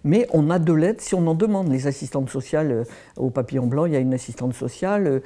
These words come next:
y a, on, on peut obtenir de l'aide, faut, faut oser demander, quoi. Moi, ce qui me préoccupe le plus,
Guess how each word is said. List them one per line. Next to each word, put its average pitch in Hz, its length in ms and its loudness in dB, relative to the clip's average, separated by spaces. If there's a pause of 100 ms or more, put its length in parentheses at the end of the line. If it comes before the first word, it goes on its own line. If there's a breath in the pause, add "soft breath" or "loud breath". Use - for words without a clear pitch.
(200 loud breath)
y - 60 -8
a, - 60 -8
on, 165 200 -2
on 170 100 2
peut 233 240 4
obtenir 170 460 0
de 170 100 -2
l'aide, 156 260 0
faut, 113 320 -2
faut 113 360 -4
oser 175 280 2
demander, 170 420 -2
quoi. - 220 -10 (460)
Moi, 165 160 2
ce 170 160 -4
qui 165 160 -2
me 156 140 2
préoccupe 151 560 -4
le 147 80 2
plus, - 360 -8